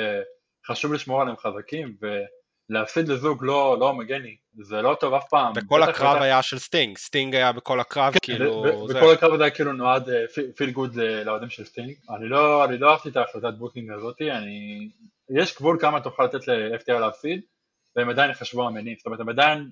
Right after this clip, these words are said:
Speaker 1: אנשים זוכרים עליהם את הכבוד הטובים שלהם, ויש להם שם טוב ב-, מאוד בתעשיית אינדי, אבל מ-, מתישהו זה כבר, זה,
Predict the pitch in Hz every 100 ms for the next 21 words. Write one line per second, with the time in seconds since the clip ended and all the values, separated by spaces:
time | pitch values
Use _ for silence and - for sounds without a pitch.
0 | _ 117 110 - 117 120 131 127 110 107
1 | 101 101 - 107 117 110 117 131 160 156
2 | 151 _ _ _ _ _ _ 104 98 110
3 | - 117 110 113 104 120 104 104 101 101
4 | 110 127 107 - - 110 117 143 180 185
5 | _ _ _ _ _ - 107 110 110 -
6 | 123 135 127 120 127 139 156 135 113 113
7 | 113 110 - - 123 117 _ 110 107 107